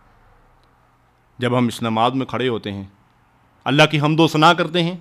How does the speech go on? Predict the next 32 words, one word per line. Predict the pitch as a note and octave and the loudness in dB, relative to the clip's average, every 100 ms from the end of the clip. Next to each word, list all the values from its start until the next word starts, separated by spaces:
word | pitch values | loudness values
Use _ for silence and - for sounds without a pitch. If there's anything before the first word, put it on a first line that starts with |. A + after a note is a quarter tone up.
| - _ _ _ _ _ _ _ _ | -16 _ _ _ _ _ _ _ _
سورہ | - D#3 E3 F3 | -8 0 4 4
فاتحہ | E3 D#3 F#3+ | 4 4 4
پڑھتے | G3+ G3 G3 F#3+ | 4 2 0 -2
ہیں، | G3+ - _ _ _ _ _ _ _ _ | -4 -10 _ _ _ _ _ _ _ _
اللہ | E3+ F#3 | 4 6
تعالیٰ | F#3+ G#3 B3 C4 | 8 8 8 6
سے | C4+ B3+ | 4 4
جو | A#3 | 4
عہد | F#3 G#3+ A3+ A3 | 6 6 6 4
بندگی | D#3 G#3 A#3+ C#4 C#4+ | 6 6 6 6 6
ہم | A3 | 6
نے | A3+ | 4
لا | G#3 F#3+ | 6 8
الہ | F#3+ | 8
الا | G#3 G3 G3 | 6 6 4
محمد | F#3+ D#3+ G#3 F#3 | 2 2 0 2
رسول | F3+ E3+ F3 | 2 2 0
اللہ | F3+ E3+ | 2 2
پڑھ | E3 | 0
کر | E3 E3 | 0 -2
کیا | D#3+ D#3+ D3 | -2 0 2
ہے، | G#2 F#2+ _ _ _ _ _ _ - | 0 -8 _ _ _ _ _ _ -8
اس | D#3+ | 0
کی | C4 | 4
تجدید | A3+ G3 C#4 D4+ | 6 6 4 4
کرتے | A#3+ G#3 A3+ | 4 2 2
ہیں، | |
"ایاک | A3 G#3+ | 4 4
نعبد | G3+ F#3 F3+ | 6 4 4
و | E3+ | 4
ایاک | E3 D#3+ D3+ | 4 2 0
نستعین۔" | C#3+ B2 - A2+ C3 A2+ | 0 -4 -2 0 0 0